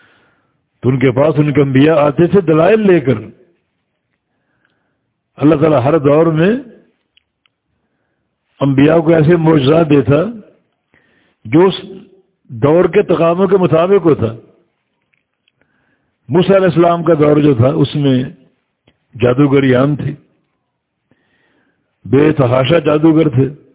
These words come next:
اللہ تعالیٰ نے موسیٰ علیہ السلام کو جو دو معجزے دیے، ایک عصا کا اور دوسرا ید بیضا کا، وہ جادو نہیں تھا،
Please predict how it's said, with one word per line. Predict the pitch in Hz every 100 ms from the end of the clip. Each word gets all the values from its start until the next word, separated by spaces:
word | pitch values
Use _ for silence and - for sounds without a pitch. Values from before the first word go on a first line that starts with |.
| _ _ _ _ _ _ _ _ _ _ _ _ _ _ _ _ -
اللہ | 143
تعالیٰ | 156 175
نے | 165
موسیٰ | 165 160 202
علیہ | 196
السلام | 160 175 185 175
کو | 180
جو | 151 143 160
دو | 131 151 170
معجزے | 160 180 165 202
دیے، | 156 135 139 214 - _ _ _ _ _ _ _ _ _ -
ایک | 131 135
عصا | 139 - 151
کا | 165 170
اور |
دوسرا | 139 151 139 156 185
ید | - 127 143
بیضا | 160 143 139 127 170
کا، | 170 143 156 - _ _ _ _ _ _ _ _
وہ | 120
جادو | 113 131 175
نہیں | 196 233
تھا، | 170